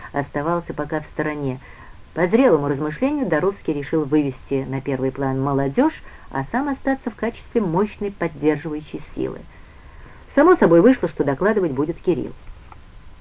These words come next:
Он выскочил из арки метро за двадцать минут до начала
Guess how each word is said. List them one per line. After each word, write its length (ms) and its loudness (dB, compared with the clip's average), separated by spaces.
Он 160 6
выскочил 420 8
из 100 8
арки 260 4
метро 360 6
за 140 2
двадцать 380 2
минут 260 0
до 80 0
начала 500 -2